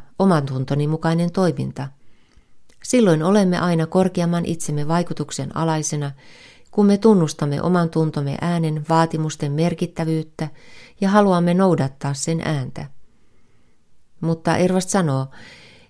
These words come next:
että hän on tehnyt sen huomion, että ne ihmiset, jotka ovat teosofeina yrittäneet mietiskellä muun muassa hänen esitelmiensä ja kirjojensa pohjalta,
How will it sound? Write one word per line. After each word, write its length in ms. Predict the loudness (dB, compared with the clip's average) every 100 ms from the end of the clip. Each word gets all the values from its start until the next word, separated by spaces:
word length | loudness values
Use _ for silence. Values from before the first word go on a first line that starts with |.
| -6
että 200 | 0 2
hän 200 | 4 2
on 100 | 4
tehnyt 300 | 2 2 0
sen 200 | 0 4
huomion, 540 | 4 2 0 -2 -4 -6 -4
että 260 | -4 0
ne 160 | 2 2
ihmiset, 640 | 0 -2 -4 -2 -4 -6 -14 -6
jotka 300 | -6 -2 0
ovat 300 | 0 -2 0
teosofeina 580 | 2 2 0 0 0
yrittäneet 580 | 2 0 0 0 -2 0
mietiskellä 720 | 2 2 0 -6 -4 -4 -4 -8 -20 -20 -20 _ -2
muun 220 | 0 2
muassa 420 | 0 0 0 -2
hänen 280 | 0 -2 -4
esitelmiensä 880 | -4 -2 0 0 0 0 -2 -2 -2
ja 160 | -4 -2
kirjojensa 580 | -2 0 0 -2 -4
pohjalta, 640 | -4 -4 -4 -4 -4 -6